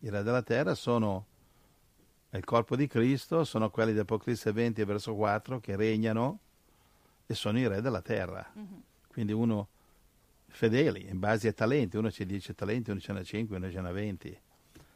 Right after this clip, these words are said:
Speaker 1: E allora, eh, il Signore distribuirà il mondo a,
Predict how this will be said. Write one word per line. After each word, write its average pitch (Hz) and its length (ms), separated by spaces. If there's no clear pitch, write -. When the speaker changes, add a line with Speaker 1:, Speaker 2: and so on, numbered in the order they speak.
Speaker 1:
E - 100
allora, 104 580
eh, 98 240
il 101 80
Signore 104 720
distribuirà 110 1200
il 104 180
mondo 123 600
a, 98 340